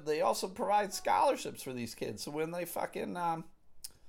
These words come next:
well, I guess when they graduate high school, they get a little bit of a scholarship to continue on into college or maybe even, like, a tech school or some shit. So that's fucking phenomenal.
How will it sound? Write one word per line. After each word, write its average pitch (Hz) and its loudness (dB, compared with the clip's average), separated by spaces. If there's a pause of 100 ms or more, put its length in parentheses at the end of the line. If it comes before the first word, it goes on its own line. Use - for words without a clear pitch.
(800)
well, - -4
I - -2
guess 151 -2
when 156 -4
they 151 -4
graduate 160 2
high - 0
school, 147 2
they 165 -2
get 160 2
a - 2
little 170 0
bit 170 0
of 160 -2
a 165 0
scholarship 180 2
to - -12
continue 175 -6
on 185 -2
into 190 -4
college 208 6
or 151 0
maybe 175 -4
even, 180 -6
like, 180 -2
a 143 0
tech - -4
school 110 -2
or 98 0
some 98 -6
shit. 98 -6
So 170 -2
that's 208 -2
fucking 151 -4
phenomenal. 120 0